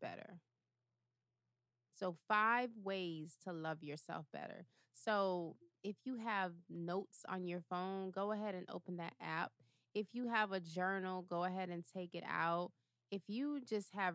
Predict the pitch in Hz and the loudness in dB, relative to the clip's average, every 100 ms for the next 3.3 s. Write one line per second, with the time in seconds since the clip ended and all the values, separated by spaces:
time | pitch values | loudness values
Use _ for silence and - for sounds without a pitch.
0 | 165 185 226 240 262 247 240 254 269 254 | -2 -4 -4 -4 -2 -2 0 0 0 -2
1 | 202 170 180 240 220 180 165 175 208 208 | 0 0 -2 -2 0 0 0 2 2 2
2 | 180 175 170 170 160 180 - - 151 196 | 2 2 -2 -2 0 0 -2 -10 -12 -4
3 | 180 170 | -2 -2